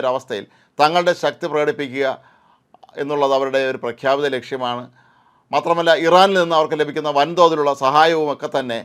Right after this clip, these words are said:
ഇത്തരത്തിലുള്ളൊരു നീക്കം നടത്താൻ തങ്ങൾക്ക് ഉപകരിക്കും എന്നായിരിക്കാം ഒരുപക്ഷെ അവർ കരുതിയത്. പക്ഷേ പെട്ടെന്നുണ്ടായ ഈ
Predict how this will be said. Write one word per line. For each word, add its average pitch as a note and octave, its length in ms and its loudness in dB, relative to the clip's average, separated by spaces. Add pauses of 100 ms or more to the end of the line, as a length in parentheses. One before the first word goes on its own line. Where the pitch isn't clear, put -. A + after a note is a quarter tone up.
(360)
ഇത്തരത്തിലുള്ളൊരു C3+ 600 0
നീക്കം B2+ 260 -6
നടത്താൻ B2 320 -4 (240)
തങ്ങൾക്ക് B2+ 300 -4
ഉപകരിക്കും D3 520 0
എന്നായിരിക്കാം C3 560 -4
ഒരുപക്ഷെ A#2+ 260 -6
അവർ A#2 160 -6
കരുതിയത്. A#2 320 -6
പക്ഷേ B2 160 -10 (300)
പെട്ടെന്നുണ്ടായ F#3 640 4
ഈ - 20 2